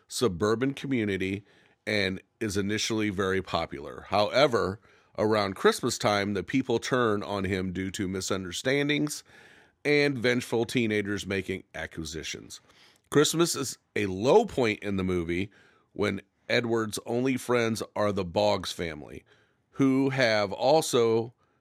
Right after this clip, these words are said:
been cast out by the neighbors. The movie ends with Edward returning to his, uh, secluded home, where he creates many ice sculptures, creating the effects of falling snow in the town.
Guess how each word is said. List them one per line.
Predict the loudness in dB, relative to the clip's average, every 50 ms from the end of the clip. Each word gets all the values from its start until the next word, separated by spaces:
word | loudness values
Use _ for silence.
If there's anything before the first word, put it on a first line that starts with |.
| _ _ _ _ -8 -2
been | 2 2 2 2 0
cast | -2 0 2 2 2 2 0 0 0
out | 0 0 0 0 -2
by | -4 -4 -2
the | -2 -4
neighbors. | -4 -4 -6 -8 -12 -14 -14 -16 -16 -16 _ _ _ _ _ _ _ _ _ -2
The | 0 2
movie | 4 4 4 4 2 2 2
ends | 0 0 0 0 0
with | -2 -2 -2 -2 -4
Edward | -4 -2 0 0 0 0 -2
returning | -4 -4 -2 -2 0 0 0 -2 -2
to | -2 0 0
his, | 0 -2 -4 -6 -10 -10 _ _ _ _ _ _ -4
uh, | -2 -2 -2 -4 -6 -10 -14 _ _ -10
secluded | -6 -6 -6 -4 -2 0 0 2 2 0 2 2
home, | 2 2 4 2 2 0 -2 -6 _ -20 -20 _ _ _
where | 0 2 2 2
he | 2 -2
creates | -4 -2 0 0 2 2 0 -2 -4 -4
many | -2 -2 0 0 0 0
ice | 0 0 0 0
sculptures, | 0 0 2 2 2 0 0 -2 -2 -2 -2 -2
creating | -6 -4 -2 0 0 0 0 -2 -2 -2
the | -2 -2
effects | -4 -4 -2 -2 -2 -2 -2 -2 -6
of | -8 -8
falling | -6 -4 -4 -2 -2 -2 -4 -6 -8
snow | -8 -8 -6 -6 -6 -6 -8
in | -8 -10
the | -10
town. | -10 -12 -12 -12 -14 -16 -18